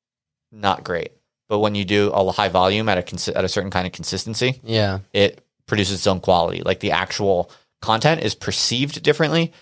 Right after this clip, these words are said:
Speaker 2: Mm-hmm.
Speaker 1: and it's enjoyed differently, and, and the response to it is different. The perception is different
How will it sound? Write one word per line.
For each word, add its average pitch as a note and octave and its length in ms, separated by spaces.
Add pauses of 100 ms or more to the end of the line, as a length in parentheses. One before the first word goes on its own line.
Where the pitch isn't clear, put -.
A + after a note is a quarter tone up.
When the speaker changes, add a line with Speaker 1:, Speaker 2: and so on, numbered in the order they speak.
Speaker 2:
Mm-hmm. A2+ 100
Speaker 1:
and A2 80
it's G#2 160
enjoyed G2 380
differently, C3 500
and, F#2+ 260
and F#2+ 140
the F#2 60
response F2 480
to B2 100
it A#2 60
is A#2+ 100
different. C#3+ 380 (240)
The - 80
perception - 460
is B2+ 60
different C3 400